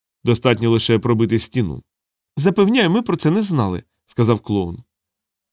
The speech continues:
Сержант Колон аж закляк від захвату. Йому часто доводилося бачити, як блефують люди з поганими картами.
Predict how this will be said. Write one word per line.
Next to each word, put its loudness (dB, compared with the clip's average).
Сержант 2
Колон 0
аж 0
закляк -2
від 0
захвату. -8
Йому 4
часто 0
доводилося 2
бачити, -2
як 0
блефують 0
люди 0
з -6
поганими 0
картами. -8